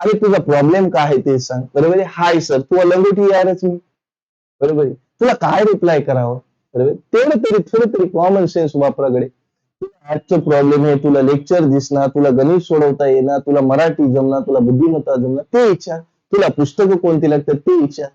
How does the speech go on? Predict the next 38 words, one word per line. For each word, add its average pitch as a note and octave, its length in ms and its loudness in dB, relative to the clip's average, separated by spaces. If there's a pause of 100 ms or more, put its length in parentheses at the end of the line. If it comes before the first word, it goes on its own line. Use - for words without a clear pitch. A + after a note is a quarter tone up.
(160)
बरोबर D3 260 0
आहे? D3+ 80 -4
तुला - 420 -4
मैत्रीण F#3+ 440 2
पाहिजे G#3 320 0
तर G#3+ 60 2
मी A3 160 2
कुठून E3 340 0
द्यावं, D#3 220 -2 (280)
बरोबर? F3 460 -4
थोडी B3 220 4
तरी F3+ 140 2
वापरा, D3+ 360 0 (240)
लक्षात, E3+ 380 0
मेसेज E3+ 360 0
करताना E3 420 0
विचार C#3+ 320 0
करा. B2 180 -2 (580)
पुढे F#3+ 160 2
बघा, A#2+ 220 -2 (920)
ते F3 60 0
कुठे, G3 280 0 (120)
आता D#3 180 -2
जर F#3+ 120 2 (100)
ॲप F3 200 0
नवीन F#3 280 0
डाउनलोड E3+ 380 0
केला C#3+ 200 0
तर D3+ 160 -2
काय E3+ 160 0
करायचं? F3 380 0
सर्वात D#3+ 360 0
आधी D#3 180 2
रजिस्टर C3+ 460 0
करायचं. B2 320 -2
काय C#3+ 180 0
करायचं? D3 320 -2
रजिस्टर. B2+ 400 -2